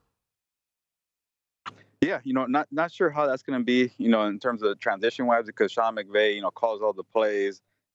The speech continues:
and, and he knows Liam Cohen. Like, you know, Liam went to Kentucky for a bit, and,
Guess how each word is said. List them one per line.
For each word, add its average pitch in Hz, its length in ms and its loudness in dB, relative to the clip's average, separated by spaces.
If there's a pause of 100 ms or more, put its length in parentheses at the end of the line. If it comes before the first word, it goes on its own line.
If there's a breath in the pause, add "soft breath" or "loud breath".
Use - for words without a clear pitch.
and, 104 280 2
and 120 120 2
he 160 100 4
knows 143 300 4
Liam 113 280 0
Cohen. 98 380 0
Like, 90 140 0
you 98 80 -6
know, 98 100 2
Liam 113 300 2
went 107 180 0
to 101 140 0
Kentucky 104 440 0
for 101 180 2
a 95 40 2
bit, 101 300 4
and, 92 140 0